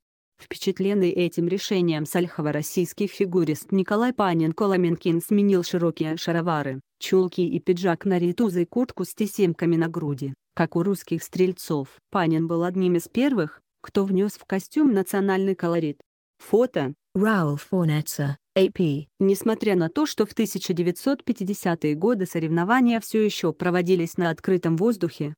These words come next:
Speaker 1: фигуристы начали отказываться от тёплой, но тяжёлой верхней одежды. На фото триумфатор игр в картина Дом пятьсот тысяча девятьсот пятьдесят шестого года американец Хейсалан Дженкинс,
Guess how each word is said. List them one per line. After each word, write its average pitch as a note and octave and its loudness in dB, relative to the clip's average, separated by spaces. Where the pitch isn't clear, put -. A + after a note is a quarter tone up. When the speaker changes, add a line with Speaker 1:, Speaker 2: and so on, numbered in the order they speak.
Speaker 1:
фигуристы E3+ 0
начали D#3 0
отказываться D#3+ -2
от D#3+ -8
тёплой, E3+ -2
но F#3 4
тяжёлой D3+ -2
верхней D#3+ -2
одежды. D3 -2
На F3+ 0
фото B3+ -2
триумфатор E3+ 0
игр E3+ -2
в - -20
картина F3 0
Дом D#3+ 0
пятьсот D#3+ 0
тысяча F#3 -2
девятьсот E3 0
пятьдесят E3+ -2
шестого D#3+ -2
года D#3+ 0
американец G3 2
Хейсалан E3+ 2
Дженкинс, E3 0